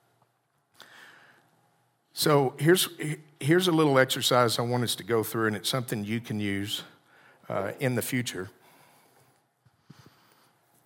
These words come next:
And so what you really want to pray for, "God, help me, tell me what to do," right? That's usually about how far we go, right? So what you're really praying for is a word of knowledge, which is what to do.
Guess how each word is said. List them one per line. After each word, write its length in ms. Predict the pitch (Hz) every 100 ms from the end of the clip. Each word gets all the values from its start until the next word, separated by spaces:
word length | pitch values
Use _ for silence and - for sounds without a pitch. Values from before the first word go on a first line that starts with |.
| _ _ _ _ _
And 120 | 135
so 140 | 123 143
what 260 | 147 202
you 100 | 170
really 180 | 160 156
want 100 | 139
to 80 | 131
pray 140 | 147
for, 180 | - 117
"God, 280 | 110 143 143
help 200 | 147 127
me, 100 | 110
tell 200 | - 135
me 100 | 131
what 180 | 123 123
to 60 |
do," 220 | 110 101 -
right? 260 | - 101 120
That's 240 | 123 117
usually 300 | 135 123 139
about 380 | 123 113 110 107
how 120 | 113
far 280 | 104 117 98
we 100 | 85
go, 240 | 82 76 - _ _ -
right? 260 | 90 98 - _ - - - - - _ _
So 360 | - 131 120 117 -
what 200 | 165 180
you're 100 | 170
really 260 | 143 147 131
praying 340 | - 135 135
for 340 | 117 120 113 113 120
is 140 | 98
a 60 | 104
word 320 | 104 117 117
of 120 | 98
knowledge, 480 | 110 101 85 73 - - - -
which 220 | 107 -
is 200 | 95 -
what 360 | 120 120 - - -
to 100 | -
do. 300 | 104 90 80